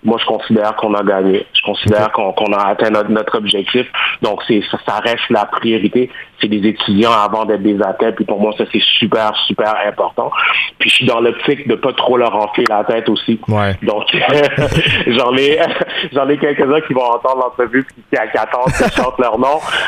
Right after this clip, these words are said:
Speaker 2: Tu veux
Speaker 1: Mais,
Speaker 2: pas leur donner
Speaker 1: euh,
Speaker 2: ce
Speaker 1: non,
Speaker 2: plaisir-là
Speaker 1: je,
Speaker 2: tout de
Speaker 1: je,
Speaker 2: suite ?
Speaker 1: eh, eh, exact, pas, pas tout de suite. Mais je vais, la,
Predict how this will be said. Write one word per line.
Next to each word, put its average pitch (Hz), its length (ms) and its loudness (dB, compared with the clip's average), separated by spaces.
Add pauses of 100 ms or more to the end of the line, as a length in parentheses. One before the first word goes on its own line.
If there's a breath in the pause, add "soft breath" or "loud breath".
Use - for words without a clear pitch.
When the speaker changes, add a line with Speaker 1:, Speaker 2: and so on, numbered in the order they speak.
(120)
Speaker 2:
Tu 127 100 2
veux 131 60 4
Speaker 1:
Mais, 120 80 4
Speaker 2:
pas - 80 6
leur 160 160 6
donner 143 160 4
Speaker 1:
euh, 127 40 4
Speaker 2:
ce 131 40 6 (100)
Speaker 1:
non, 139 80 4
Speaker 2:
plaisir-là 135 280 4
Speaker 1:
je, 156 60 6
Speaker 2:
tout 170 60 6
de 170 60 6
Speaker 1:
je, - 120 0
Speaker 2:
suite ? 175 140 2
Speaker 1:
eh, 165 160 2 (180)
eh, 147 60 2
exact, 147 380 0
pas, 156 100 0
pas 156 100 2
tout 156 280 2
de - 60 -4
suite. 131 200 0
Mais 127 340 2 (320)
je 131 140 0
vais, 120 200 0 (420)
la, 131 180 2